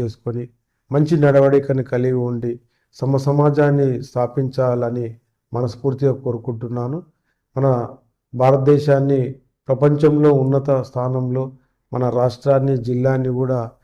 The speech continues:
మంచి పేరు ప్రఖ్యాతులు తీసుకురావాలని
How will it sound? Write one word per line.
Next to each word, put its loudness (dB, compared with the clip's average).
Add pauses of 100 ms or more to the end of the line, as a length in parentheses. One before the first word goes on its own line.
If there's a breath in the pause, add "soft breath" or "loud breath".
(280)
మంచి -4
పేరు 0
ప్రఖ్యాతులు 0
తీసుకురావాలని -4